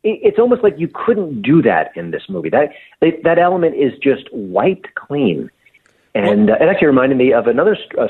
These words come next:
Speaker 1: story. They're making a Snow White movie. And the
Speaker 2: Oh,
Speaker 1: actress
Speaker 2: yeah.
Speaker 1: who's playing Snow White, she's like, "Well, this, this Snow White's not gonna be married by, by a, not gonna be rescued by a man, and,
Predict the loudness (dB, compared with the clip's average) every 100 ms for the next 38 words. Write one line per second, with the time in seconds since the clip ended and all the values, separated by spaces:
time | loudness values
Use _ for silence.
0 | -2 0 0 0 -2 0 -2 -2 0 2
1 | 2 0 -4 -6 -10 _ _ -10 -2 0
2 | 2 2 0 -2 -6 -4 -4 -4 -2 2
3 | 4 4 2 0 -6 _ _ -6 -2 0
4 | 0 -2 0 -2 -6 _ _ _ -2 -2
5 | -4 -18 -8 -4 0 0 0 -2 -2 -2
6 | -6 -6 -2 0 0 -2 -4 -4 -8 -6
7 | -2 -2 -4 -6 -4 -2 0 0 0 -2
8 | 0 0 0 0 0 -2